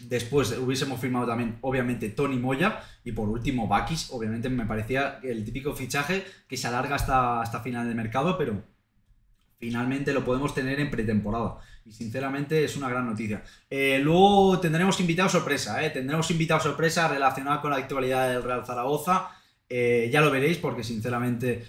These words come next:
me hace mucha ilusión que esté en el canal. Se ha gestionado todo muy rápido en las últimas horas y, y bueno, ya veremos. Eh, a ver, Slander decía, esperad un momento que os quiero leer a todos, ¿eh?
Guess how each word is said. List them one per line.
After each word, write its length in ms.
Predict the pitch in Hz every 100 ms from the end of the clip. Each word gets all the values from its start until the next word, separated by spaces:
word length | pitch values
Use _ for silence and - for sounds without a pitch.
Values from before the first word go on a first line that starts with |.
| -
me 100 | 127
hace 180 | 131 -
mucha 260 | 139 135 139
ilusión 300 | 123 135 127
que 60 |
esté 140 | 120 123
en 80 | 120
el 100 | 110
canal. 420 | 120 143 196 - - -
Se 120 | -
ha 60 |
gestionado 520 | - 135 143 135 131 120
todo 240 | 131 127
muy 180 | 123 123
rápido 320 | 127 120 120
en 60 | 123
las 140 | 123
últimas 380 | 127 127 123 113
horas 340 | 143 170 -
y, 260 | 120 104 104
y 40 |
bueno, 220 | 107 101 - _ _ _
ya 140 | - 123
veremos. 420 | 110 92 85 - _ _
Eh, 800 | 143 135 127 123 123 120 117 117 110 104 104 - _ - -
a 100 | 120
ver, 380 | 131 135 110 - -
Slander 500 | 131 156 175 196 175
decía, 580 | 147 170 196 214 - -
esperad 280 | - 143 147
un 60 | 165
momento 260 | 143 120
que 60 | 117
os 140 | 110
quiero 220 | 151 165
leer 240 | 175 156 139
a 100 | 117
todos, 320 | 107 92
¿eh? 80 | -